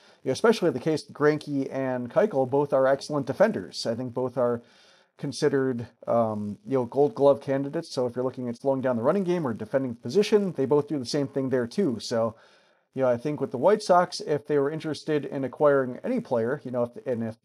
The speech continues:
Arizona wants, you know, significant talent back for Greinke and not just, you know, moving cash, then, you know, probably Keuchel's a better bet. And,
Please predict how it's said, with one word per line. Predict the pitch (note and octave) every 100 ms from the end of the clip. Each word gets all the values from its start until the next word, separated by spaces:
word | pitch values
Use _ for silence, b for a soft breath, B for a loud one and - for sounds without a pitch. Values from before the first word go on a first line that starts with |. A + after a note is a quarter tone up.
| -
Arizona | C3+ C3 A#2+ C3+ C3 A#2+
wants, | A#2+ B2 A#2 - - b b b b _
you | C3
know, | A2+
significant | - C3 C3+ - A2
talent | F3+ B3 D#3
back | B2 A2 -
for | A2 G#2+
Greinke | A2+ A2+ A#2 C#3
and | A2+
not | A#2 A#2
just, | A#2 - - -
you | A#2+
know, | A#2
moving | B2+ A#2 G#2
cash, | F3 G3 E3+ -
then, | E3 D#3 D#3 C#3
you | C#3+
know, |
probably | C#3 D3+ C#3+ C3 C3+
Keuchel's | B2+ C#3+ C#3 A#2+
a | A#2+
better | C3 B2
bet. | C3 D3+ -
And, | A2+ G#2+